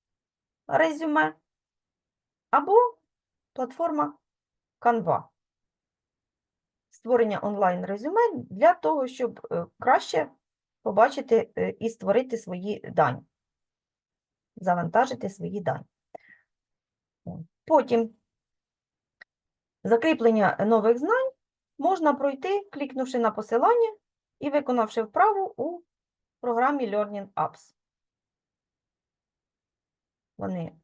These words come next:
заходять, виконують і перевіряють свої знання.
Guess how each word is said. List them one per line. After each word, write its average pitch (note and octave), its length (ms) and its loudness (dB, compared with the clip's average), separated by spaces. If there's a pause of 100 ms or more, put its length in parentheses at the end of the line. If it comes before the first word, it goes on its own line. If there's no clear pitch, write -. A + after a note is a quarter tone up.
(120)
заходять, - 540 -4
виконують A#3+ 720 -2 (3500)
і E4+ 80 -4
перевіряють A#3+ 600 4
свої G#3 240 -6
знання. F3+ 420 -6